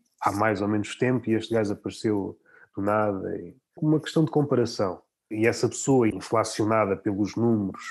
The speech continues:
pela, que depois joga tudo a favor. A partir do momento que foi abençoado pelas luzes dos holofotes, se for minimamente bom, depois a coisa. E eu já estou aqui a divagar, já não sei o que é que ia dizer.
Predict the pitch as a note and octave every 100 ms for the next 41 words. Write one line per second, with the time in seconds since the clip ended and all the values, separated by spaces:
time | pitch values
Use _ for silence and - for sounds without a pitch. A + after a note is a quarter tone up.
0 | - - F#2+ F#2 - _ - - - -
1 | - - - B2 G#2 A#2 G#2+ A#2 A2+ B2
2 | A#2 A#2+ G#2+ G#2 A2 G#2 - - A2+ G#2+
3 | A2 G#2 - - - - A#2+ A2+ G2 F#2+
4 | A2+ A2+ - A2+ A#2 G#2+ G2 F2+ _ _
5 | - _ _ A2+ A2 A2 F#2 A2+ A#2+ G#2
6 | G2 G2+ A2 A#2 A#2 D#3 E3+ - - -
7 | - - - - A#2+ A2 A2+ A#2+ A2 G#2+
8 | G#2+ - A2+ C3 D3 - - A#2 A#2 A2+
9 | - A2+ - A#2 G#2+ A2 A2 A2 _ _
10 | _ _ A#2+ C3+ E3 C#3 C3+ D3 - C#3
11 | C3+ C3 G#2+ F#2 G2+ G2 F2+ G#2+ G2+ -
12 | G#2+ G#2+ A2 G2+ G2+ F#2 E2+